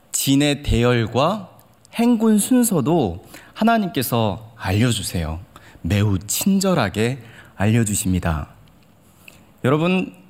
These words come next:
이제 하나님께서 그토록 말씀하셨던 가나안 입성을 위해 하나님의 백성들이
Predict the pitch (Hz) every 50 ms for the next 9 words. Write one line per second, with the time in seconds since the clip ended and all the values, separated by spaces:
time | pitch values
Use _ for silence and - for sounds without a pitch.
0 | _ _ _ _ - 135 131 156 156 147 156 196 240 240 - - - _ _ _
1 | _ - - 254 277 277 269 247 226 - 202 175 202 185 196 - - 151 - -
2 | - 214 214 208 175 135 110 107 - - - 127 120 113 - 113 95 110 - 156
3 | 165 147 104 87 - - - - - - _ _ - 101 107 117 117 143 147 151
4 | 151 123 107 110 104 - - 151 139 139 139 123 95 90 104 117 123 104 85 76
5 | - - - - - - - - - 277 277 277 277 262 247 233 214 180 143 -
6 | - 160 156 156 147 160 175 196 - -